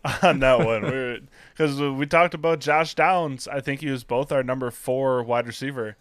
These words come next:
Speaker 1: on the, uh, the, the pod, and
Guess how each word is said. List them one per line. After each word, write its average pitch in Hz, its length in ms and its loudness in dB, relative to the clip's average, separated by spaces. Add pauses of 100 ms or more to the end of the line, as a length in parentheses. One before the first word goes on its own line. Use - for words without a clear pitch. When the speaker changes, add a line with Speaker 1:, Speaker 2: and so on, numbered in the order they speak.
(420)
Speaker 1:
on 120 360 -4
the, 117 280 -6
uh, 110 340 -2 (140)
the, 113 380 -8
the 117 80 -16
pod, 135 540 -2 (120)
and 120 640 -8